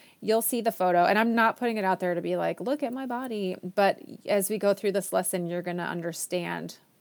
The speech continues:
why I'm sharing this. And a-, another thing that I recently saw that was very motivational was Dave Lus-, Lesu, Lusway, oh my gosh,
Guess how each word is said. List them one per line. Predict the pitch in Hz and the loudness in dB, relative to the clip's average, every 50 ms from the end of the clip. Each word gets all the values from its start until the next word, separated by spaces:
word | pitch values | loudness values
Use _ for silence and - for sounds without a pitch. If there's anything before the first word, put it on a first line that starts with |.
| _ - | _ -18
why | 185 175 170 175 180 196 214 254 247 190 175 175 175 185 180 - - _ _ - | -14 -12 -6 -2 2 4 4 4 4 4 4 2 2 0 -2 -4 -8 _ _ -6
I'm | 180 180 | -6 -6
sharing | 175 - 190 175 165 170 175 160 | -6 -6 -4 -4 -4 -4 -4 -6
this. | - 156 160 170 - - - _ - - - - - - | -6 -6 -6 -6 -6 -8 -10 _ -18 -20 -20 -18 -6 -2
And | - 262 320 302 262 240 240 240 - - - | 0 2 2 2 2 2 2 0 0 2 2
a-, | 202 190 190 - | 2 2 0 0
another | - 202 214 254 294 330 | -2 0 0 2 0 0
thing | 269 - 269 220 | 0 -2 -2 0
that | 202 | 0
I | 175 175 | 0 0
recently | 175 165 175 202 233 - - 196 190 190 | 0 0 0 0 0 -2 -4 -4 -4 -4
saw | 185 - - 185 190 196 180 | -4 -2 0 0 2 2 2
that | 165 170 - | 0 0 -2
was | 170 165 170 175 - _ | -2 -4 -6 -10 -12 _
very | - 202 220 262 302 - 349 349 359 349 349 349 339 339 330 330 320 - | -12 -10 -10 -10 -4 -2 0 2 2 2 2 2 2 2 0 -2 -2 -4
motivational | 202 202 208 208 202 180 175 170 170 - - 143 156 170 196 254 269 - _ _ _ _ _ _ _ _ _ _ _ _ _ _ - - - | -2 -2 0 0 2 0 0 0 -2 -6 -8 -8 -6 -6 -6 -6 -8 -12 _ _ _ _ _ _ _ _ _ _ _ _ _ _ -14 -10 -2
was | 190 196 202 202 196 175 - - 185 | 0 4 4 4 4 2 0 -4 -4
Dave | 196 208 208 208 214 208 190 - | -2 2 4 4 4 2 2 0
Lus-, | 185 185 196 190 - - - - - - - 180 - - - - _ - _ _ _ - | -2 -2 -2 -2 -2 -4 -6 -6 -10 -12 -16 -18 -20 -20 -20 -20 _ -20 _ _ _ 2
Lesu, | 214 226 254 277 269 - - 320 311 330 339 339 359 359 | 4 4 4 4 0 -2 -2 -4 -2 -2 -2 -4 -4 -4
Lusway, | - - 262 - - - 240 226 - - 240 254 254 - - | -4 -4 -4 -4 -4 -4 -2 0 0 2 0 0 -4 -4 -4
oh | - 208 190 | -2 -4 -4
my | 190 - | -4 -8
gosh, | - 50 - - - | -12 -12 -12 -14 -16